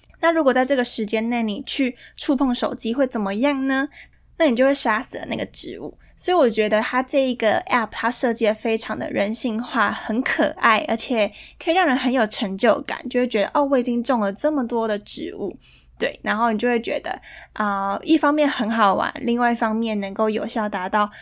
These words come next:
很好的专注效果。而我现在已经破到大概二十六关，也不是二十六关，就是已经到了第二十六个国家，甚至已经，就是已经到了最后一个国家这样，就我已经不知道我下一个国家可以去哪里了。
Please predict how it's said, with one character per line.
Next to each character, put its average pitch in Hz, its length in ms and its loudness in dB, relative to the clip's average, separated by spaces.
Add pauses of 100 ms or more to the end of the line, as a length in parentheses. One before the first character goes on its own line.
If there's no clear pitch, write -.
很 220 160 -4
好 247 160 0
的 247 80 -6
专 220 260 0
注 240 160 -2
效 - 320 0
果。 - 220 -10 (340)
而 254 160 4
我 226 80 4
现 254 220 2
在 254 180 2
已 202 140 0
经 220 320 -2 (180)
破 220 240 2
到 220 140 4
大 214 120 4
概 202 260 2
二 - 120 2
十 214 200 0
六 208 220 4
关， - 380 -4 (100)
也 220 140 6
不 226 60 2
是 285 80 2
二 311 60 4
十 262 80 2
六 226 160 6
关， 196 240 -2
就 220 60 -2
是 240 140 -2
已 220 160 -2
经 233 220 0
到 233 180 8
了 196 80 6
第 220 160 0
二 262 100 2
十 - 140 0
六 202 100 2
个 - 120 -6
国 - 260 -10
家， - 240 -4 (340)
甚 247 220 4
至 226 100 2
已 202 60 2
经， 208 140 0
就 220 80 0
是 220 160 2
已 - 80 -2
经 - 440 -6 (220)
到 220 180 6
了 - 360 -2 (140)
最 262 180 6
后 254 260 4
一 - 140 -8
个 - 160 -6
国 - 280 -6
家 - 280 0
这 - 140 -4
样， - 240 -6
就 262 180 4
我 269 100 10
已 233 40 8
经 226 100 2
不 220 100 -2
知 226 40 2
道 214 100 6
我 226 100 0
下 208 200 2
一 - 20 0
个 202 80 0
国 - 160 -4
家 208 160 0
可 214 140 -4
以 - 60 -6
去 - 180 -6
哪 - 240 -4
里 - 140 -10
了。 - 140 -10